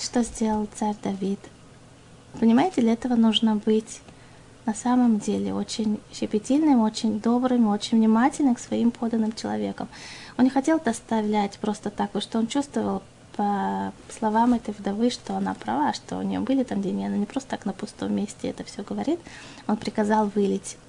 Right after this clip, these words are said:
мед из этих двух кувшинов, и после этого он разбил их на глазах у всех. И что оказалось к одному, к стенке одного, внутренней стенке одной из кувшинов, да, они были с уз-,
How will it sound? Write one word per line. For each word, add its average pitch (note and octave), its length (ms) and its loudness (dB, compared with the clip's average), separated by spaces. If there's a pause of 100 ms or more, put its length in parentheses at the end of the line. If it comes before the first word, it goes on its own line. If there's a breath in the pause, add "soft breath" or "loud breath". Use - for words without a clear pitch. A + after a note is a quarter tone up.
(120)
мед F#3+ 260 0 (100)
из G3 120 -6
этих F3+ 300 -6
двух F3+ 200 -6
кувшинов, F4 460 0 (480 loud breath)
и A3 40 -4
после A#3+ 300 0
этого A#3+ 220 -2
он G#3 140 0
разбил F#3+ 680 -2
их - 380 -14 (340)
на G3 80 -4
глазах F#3+ 380 -6 (180)
у - 20 -16
всех. - 320 2 (720 loud breath)
И - 80 -2
что - 160 0
оказалось A3+ 640 2
к - 80 -10
одному, G3+ 640 0 (560)
к - 80 -8
стенке A3+ 400 4
одного, G3+ 320 2
внутренней G#3+ 400 2
стенке - 320 -4
одной G3+ 240 -2
из - 100 -10
кувшинов, F4 500 0 (140)
да, - 60 -6
они G#3 180 -6
были - 180 -2
с - 120 -10
уз-, A3 160 -2